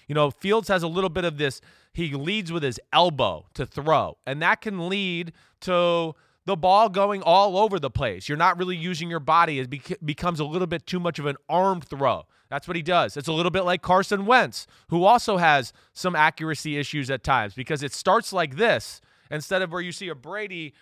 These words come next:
where the whole body goes. You and me have done that before when we were at the Super Bowl a few years ago. Rodgers, Brady, they use the torque of their body, and that's just a flaw. I don't mean to get so in the weeds here with football talk,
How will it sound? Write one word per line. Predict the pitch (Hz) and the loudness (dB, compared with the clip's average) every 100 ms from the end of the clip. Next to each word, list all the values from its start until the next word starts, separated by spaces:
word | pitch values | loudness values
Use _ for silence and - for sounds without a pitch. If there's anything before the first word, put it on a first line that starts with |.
| _ | _
where | 160 | -10
the | 175 160 | -6 -6
whole | 185 196 | -6 -6
body | 151 185 185 | -4 -4 -4
goes. | 156 143 117 110 | -4 -4 -4 -2
You | 170 | -2
and | 170 170 | -2 -4
me | 175 | -4
have | 160 | -6
done | 135 180 175 | -6 -6 -4
that | 156 - | -4 -6
before | 135 165 143 127 | -8 -2 0 0
when | 139 | -2
we | 151 | -2
were | |
at | 156 | -2
the | 147 | -4
Super | - 180 156 | -8 -6 -4
Bowl | 147 139 | -2 -2
a | 127 | -2
few | 151 | -6
years | 139 139 123 | -6 -6 -6
ago. | 131 | -8
Rodgers, | 113 156 160 151 127 107 | -4 -2 -2 -2 -10 -8
Brady, | 151 175 160 120 - _ _ | -2 0 0 -4 -10 _ _
they | 160 | -6
use | 151 185 156 | -6 -8 -8
the | 143 | -10
torque | - 208 208 | 0 0 0
of | 175 | -2
their | 135 | -2
body, | 120 180 214 165 95 87 _ _ _ - | 2 6 8 6 -2 -14 _ _ _ -6
and | 151 151 147 - | -2 -2 -4 -4
that's | 175 196 | -2 -2
just | 190 170 | -4 -6
a | |
flaw. | - 147 147 147 | -6 2 4 6
I | 139 | 4
don't | 147 151 151 | 0 -2 -4
mean | 143 | -6
to | |
get | 139 131 | -6 -6
so | - 147 139 | 2 2 4
in | 143 135 | 0 -2
the | |
weeds | 120 147 139 113 | -4 -4 -6 -4
here | 135 123 | -4 -2
with | 113 | -4
football | - 180 - 127 104 | -4 -6 -2 0 0
talk, | - 117 95 101 | 0 0 0 -4